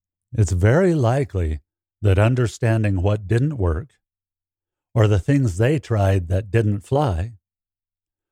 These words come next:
or the other businesses that did the same thing, or individuals that did the same thing and did not have that same level of success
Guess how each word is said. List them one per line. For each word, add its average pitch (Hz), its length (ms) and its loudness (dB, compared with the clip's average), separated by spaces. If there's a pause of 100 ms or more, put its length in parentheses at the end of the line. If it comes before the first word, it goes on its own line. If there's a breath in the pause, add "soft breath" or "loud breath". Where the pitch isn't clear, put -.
(160)
or 113 120 4
the 110 160 4
other 139 180 0
businesses 110 600 -2
that 107 180 -4
did 104 180 0
the 90 100 0
same 95 320 0
thing, 104 220 -2
or 107 200 2
individuals 110 560 0
that 110 140 -4
did 104 180 0
the 92 80 0
same 104 320 -2
thing 101 440 -2
and 90 300 -2 (220)
did 107 160 0
not 131 280 2
have 92 240 -2
that 95 200 0
same 95 280 0
level 90 280 0
of 82 100 -4
success 90 680 -6